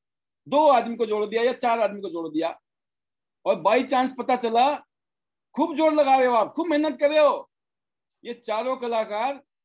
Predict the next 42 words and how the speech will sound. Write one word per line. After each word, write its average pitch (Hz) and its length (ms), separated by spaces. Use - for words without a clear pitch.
या 220 100
दोनों 240 400
कलाकार 220 460
जो 233 180
भी 254 180
हैं, 214 320
भाई 151 180
साहब 214 380
मान 190 180
के 214 80
राजी 175 260
नहीं 233 220
है। - 140
आप 185 160
कुछ 208 120
और 220 120
बोलते 254 300
हो, 277 60
ये 269 100
कुछ 277 160
और 285 120
बोलते 240 280
हैं, 180 160
आप 170 120
कुछ 233 140
और 262 120
समझाते 269 340
हो, 294 40
ये 285 60
कुछ 277 140
और 294 100
बोलते 247 280
हैं। 202 140
अगर 170 100
आप 196 200
ऐसे 208 240
दौर 185 220
से 196 80
गुजर 165 280
रहे 214 160
हो 190 140
ना, 240 400